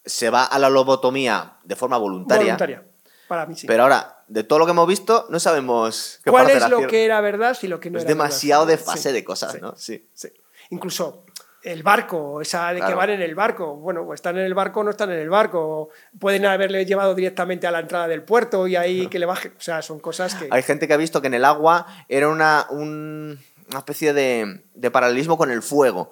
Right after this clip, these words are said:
Speaker 1: Entonces ponen mucha agua, pero en realidad lo que era era fuego. O el fuego que vemos en todas partes en realidad era el agua. Porque recuerda que él, como cree que han muerto su familia, ha sido carbonizados.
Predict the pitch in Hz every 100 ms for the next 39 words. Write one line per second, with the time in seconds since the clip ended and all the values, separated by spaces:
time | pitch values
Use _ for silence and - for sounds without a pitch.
0 | - - 131 131 - 139 160 175 175 160
1 | 175 185 180 196 208 - 135 135 139 151
2 | 156 170 180 156 - 127 104 85 - -
3 | 127 123 160 190 185 180 180 175 175 165
4 | 170 175 180 165 147 147 156 151 120 117
5 | 87 73 - - - - _ - 127 123
6 | 135 127 120 139 156 180 180 147 131 -
7 | 113 160 160 127 113 110 135 139 165 160
8 | 165 175 170 123 - 110 110 127 165 160
9 | 165 190 - 120 - 123 113 107 101 101
10 | 254 262 -